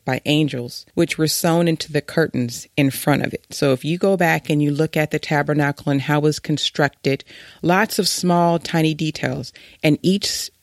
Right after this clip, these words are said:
detail actually means something. So the fact that these angels were sewn into the curtains is very significant. Every one of the gospel accounts has some angelic presence written into the account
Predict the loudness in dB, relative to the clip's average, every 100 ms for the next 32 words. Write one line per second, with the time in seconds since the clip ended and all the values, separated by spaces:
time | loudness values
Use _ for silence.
0 | -6 -2 0 2 0 0 -2 -2 -2 -2
1 | 0 4 4 2 0 -4 -6 -12 -20 -20
2 | -20 -20 -6 0 2 2 2 2 2 2
3 | 0 2 0 -2 -2 -4 -2 0 2 4
4 | 2 0 -2 -4 -2 -6 -2 -2 0 0
5 | -2 -6 _ -2 0 2 2 2 0 -2
6 | 0 -2 -4 -6 -8 _ -2 2 4 4
7 | 4 4 4 2 0 0 0 0 2 2
8 | 0 0 0 0 0 2 2 0 -2 0
9 | 2 2 2 0 -4 -14 _ -6 0 0
10 | 0 -2 -4 -2 0 2 2 0 0 0
11 | 0 0 0 0